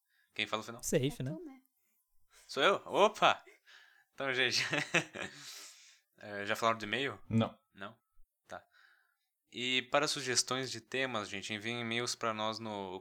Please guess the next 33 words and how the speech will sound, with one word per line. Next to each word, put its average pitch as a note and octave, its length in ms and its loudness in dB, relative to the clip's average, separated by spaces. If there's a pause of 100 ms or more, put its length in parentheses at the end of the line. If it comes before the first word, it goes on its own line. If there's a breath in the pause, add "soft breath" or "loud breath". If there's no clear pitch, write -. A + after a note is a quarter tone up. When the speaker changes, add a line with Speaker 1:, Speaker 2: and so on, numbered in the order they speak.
Speaker 1:
conselhoanciões A2 880 -2
arroba G#2+ 200 -4
gmail G#2 280 -6
ponto G#2+ 280 -16
com, C#3+ 240 -4
agora G#2 300 4
lembrei. G#2 400 -2 (640 loud breath)
Speaker 3:
É, B3+ 140 -4
lembrou A#3 340 -4
Speaker 1:
E D3+ 60 2
é - 20 0
Speaker 3:
porque F3 160 2
Speaker 1:
isso, - 120 -2
Speaker 3:
tá - 40 -2
no D4 60 0
Speaker 1:
gente. D#4+ 340 -2
Speaker 3:
roteiro. D4+ 160 -8 (1120 soft breath)
Speaker 1:
Obrigado A2 480 4
a A2+ 40 -4
todos A#2 420 -2
aí A2+ 200 0
que - 200 -8
escutaram A2+ 500 4
o G2+ 40 2
Speaker 4:
<laughs> - 40 -4
Speaker 1:
podcast. A#2 680 4
Obrigado, G#2+ 680 2
Dave, G2+ 560 0 (480 soft breath)
por G2+ 260 -10
ter G2+ 200 -2
aceitado G#2 560 2
participar G2 640 0
do, F#2+ 260 -12